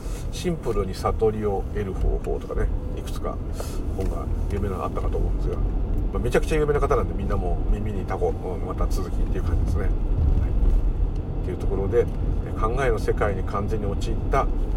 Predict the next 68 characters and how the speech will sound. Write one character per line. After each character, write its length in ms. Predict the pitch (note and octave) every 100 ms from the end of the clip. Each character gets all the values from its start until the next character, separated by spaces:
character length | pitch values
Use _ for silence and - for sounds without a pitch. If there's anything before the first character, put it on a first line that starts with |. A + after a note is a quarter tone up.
| - - -
機 80 |
能 200 | - -
不 140 | - -
全 180 | - G#2+
に 60 |
な 120 | G#2+
っ 20 | G#2
て 120 | G#2
し 140 | -
ま 120 | G2+
っ 20 | G2
て 180 | -
い 80 | G2+
る 160 | A#2+ - - - - - -
先 240 | A#2+ A#2 G#2
進 240 | - -
国 220 | - G2
の 100 | F#2+
我 80 | F#2
々 260 | A2 G#2+ G2+
は 60 |
で 80 | F2+
す 100 | -
ね、 120 | A#2+ A2+ - - - - -
少 180 | - G3+
し 140 | G3+ - - -
そ 140 | -
れ 80 | G2+
を 60 | F#2+
緩 180 | F#2 B2+
め 100 | G2
て 120 | -
で 80 | -
す 100 | -
ね、 140 | A#2+ - - - - -
え 240 | - -
ー、 20 | C#3+
今 200 | C3 -
に、 80 | - - - - - - - - - - - - - - - - - -
今 260 | D#3+ B2 A2
あ 80 | E3
る 120 | -
こ 160 | -
と 120 | - -
に 120 | -
ち 80 | -
ょ 40 |
っ 40 |
と 80 | -
集 240 | - - -
中 240 | - G2+
し 80 | -
て 80 | F#2
み 80 |
る 60 | E2
っ 20 | D#2+ E2 - - - - - - -
て 60 | G2
い 20 |
う 80 | F#2+
の 100 | G2+
が、 180 | C3+ B2+ - - - - - - -
少 160 | - G#2
し 120 | -
楽 240 | G2 G#2+
に 140 | F#2+ F#2
生 80 |
き 80 | -
る 160 | F#2+